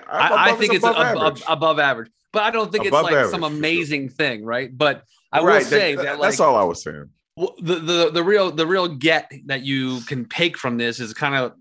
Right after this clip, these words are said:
Speaker 1: what we've been saying about, you know, the sweet moments and, like, kinda what makes it work is this chemistry.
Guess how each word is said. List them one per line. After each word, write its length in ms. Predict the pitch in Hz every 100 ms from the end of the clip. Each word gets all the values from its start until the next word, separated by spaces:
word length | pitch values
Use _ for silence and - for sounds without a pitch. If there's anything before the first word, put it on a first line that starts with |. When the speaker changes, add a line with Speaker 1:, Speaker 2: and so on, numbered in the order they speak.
| -
Speaker 1:
what 160 | 139
we've 120 | 131 123
been 140 | 117
saying 320 | - 151 139
about, 400 | 127 123 117 113 - _ _ _ _ _ _
you 80 | -
know, 460 | 135 117 101 104 - _ _ _ _ _ _
the 80 | 147
sweet 280 | 143 180 185
moments 480 | 165 160 156 156 143
and, 80 | 139
like, 100 | 131
kinda 160 | 151
what 160 | 139 139
makes 200 | 139 131
it 40 |
work 180 | 135 131
is 80 | 123
this 140 | 117
chemistry. 520 | - 160 139 139 139